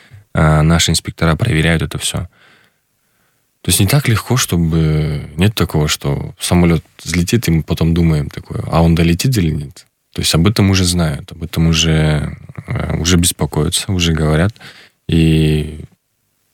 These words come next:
и когда говорят о том, что вот я н-, тоже недавно разговаривал, есть пассажиры, которые, ну, мне это сотрудники авиакомпании вот недавно рассказали о том, что вот они сами портят вид вообще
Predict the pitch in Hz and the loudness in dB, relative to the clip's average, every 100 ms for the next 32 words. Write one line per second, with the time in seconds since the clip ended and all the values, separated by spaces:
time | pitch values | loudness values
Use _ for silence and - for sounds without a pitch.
0 | _ _ 85 82 82 82 - - 85 87 | _ _ 2 2 2 0 -2 0 2 2
1 | 87 92 85 - 85 - - 80 76 87 | 2 2 -2 -2 -2 -2 -2 -2 -2 -6
2 | - 82 80 82 85 85 85 85 - 85 | -4 -2 0 -2 -2 -4 -4 0 0 0
3 | 92 87 85 80 80 80 85 90 113 101 | 0 2 4 2 2 0 0 2 2 2
4 | 85 95 - - - - - - _ _ | -2 -6 -16 -20 -20 -20 -20 -20 _ _
5 | - 87 110 - 104 92 101 151 170 95 | -2 2 4 2 0 0 2 2 0 -2
6 | - 98 95 85 73 71 90 _ _ _ | -2 -2 0 0 0 -4 -12 _ _ _
7 | _ _ _ - 90 85 78 - - - | _ _ _ 0 4 4 4 0 -6 -2
8 | 85 80 76 73 76 - 78 80 76 - | 2 2 2 0 -2 0 0 0 -2 -2
9 | - 92 _ - 92 76 76 73 73 80 | -8 -16 _ -14 -4 0 2 2 2 0
10 | - 78 101 98 85 - - 82 - - | 0 2 4 4 2 -2 -2 -2 -2 -2
11 | 73 - - - - 82 85 - 101 - | -2 -2 -6 -8 0 2 2 2 0 0
12 | 107 123 85 - - - 92 80 95 - | -2 0 -2 -6 -14 -14 -6 0 0 -2
13 | - - | -8 -6